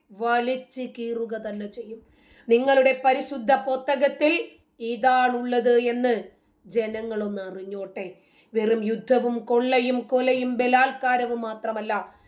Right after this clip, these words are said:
ഇത്തരം വൃത്തികേടുകളും കൂടി ഉള്ളത് കൊണ്ടാണ് ഈ മതം പരിശുദ്ധ മതമായി മാറുന്നത് എന്നൊന്ന് അറിഞ്ഞോട്ടെ. ലോകത്തേതെങ്കിലും മതത്തിൽ, ഏതെങ്കിലും മതപുസ്തകത്തിൽ മതപ്രചാരകർ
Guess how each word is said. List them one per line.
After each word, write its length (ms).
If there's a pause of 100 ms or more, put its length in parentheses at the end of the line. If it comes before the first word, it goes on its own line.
(200)
ഇത്തരം 480
വൃത്തികേടുകളും 920
കൂടി 260
ഉള്ളത് 280
കൊണ്ടാണ് 560 (340)
ഈ 160
മതം 420 (300)
പരിശുദ്ധ 560
മതമായി 640
മാറുന്നത് 520
എന്നൊന്ന് 340
അറിഞ്ഞോട്ടെ. 500 (520)
ലോകത്തേതെങ്കിലും 1400
മതത്തിൽ, 520 (720)
ഏതെങ്കിലും 800
മതപുസ്തകത്തിൽ 1300 (460)
മതപ്രചാരകർ 1200